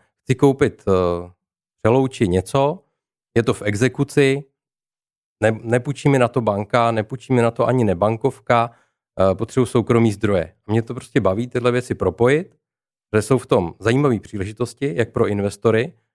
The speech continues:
Asi mě vždycky na tom baví to, že vlastně těm investorům se jako rozsvítí očička,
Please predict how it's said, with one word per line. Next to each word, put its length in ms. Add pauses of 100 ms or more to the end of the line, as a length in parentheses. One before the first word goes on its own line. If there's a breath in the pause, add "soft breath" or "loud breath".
(260)
Asi 160
mě 120
vždycky 240
na 80
tom 180
baví 240
to, 120
že 120
vlastně 300
těm 160
investorům 420
se 100
jako 180
rozsvítí 380
očička, 500